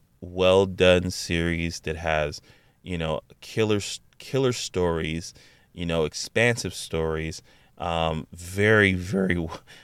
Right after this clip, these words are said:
very well orchestrated soundtracks. Um, I love them for their music. I just love the series as a whole for the music that they put out. And, um, I even listen to a lot of that music on the way home. Like,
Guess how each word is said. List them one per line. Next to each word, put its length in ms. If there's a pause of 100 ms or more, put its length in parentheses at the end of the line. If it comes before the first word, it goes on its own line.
(160)
very 520
well 220
orchestrated 600
soundtracks. 760 (360)
Um, 500 (140)
I 160
love 320
them 100
for 160
their 120
music. 460
I 140
just 340
love 300
the 80
series 420
as 100
a 60
whole 280
for 200
the 120
music 400
that 100
they 100
put 200
out. 240 (480)
And, 360
um, 340 (260)
I 100
even 180
listen 240
to 140
a 20
lot 160
of 80
that 80
music 280
on 100
the 60
way 160
home. 340 (380)
Like, 220